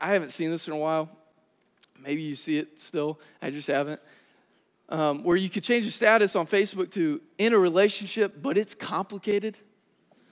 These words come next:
Like, what does that mean? Okay. But, like, what if we just, what if we were like,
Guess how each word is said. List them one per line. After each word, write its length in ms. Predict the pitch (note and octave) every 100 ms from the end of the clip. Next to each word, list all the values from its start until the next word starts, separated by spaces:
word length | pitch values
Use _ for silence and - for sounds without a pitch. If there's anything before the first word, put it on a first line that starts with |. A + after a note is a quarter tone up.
| _ _ _ _ _ -
Like, 140 | - - _
what 180 | - F#4
does 160 | D#4+ F#3
that 200 | G#3+ E3
mean? 460 | F3 G#3+ B2+ G2+ _ _ _ _ _ _ _ _ _ _ _ -
Okay. 460 | A3 C#4+ C#4 A#3+ _ _ _ _ _ _ _ _
But, 280 | F3 B3+ F#2
like, 260 | A#2 A3+ G3
what 160 | B3+
if 160 | D#4+ B3
we 120 | C4
just, 240 | G#3+ G#3+ - _ -
what 220 | G3 C4+
if 100 | A#3
we 100 | B3
were 120 | G3+
like, 200 | F#3 E3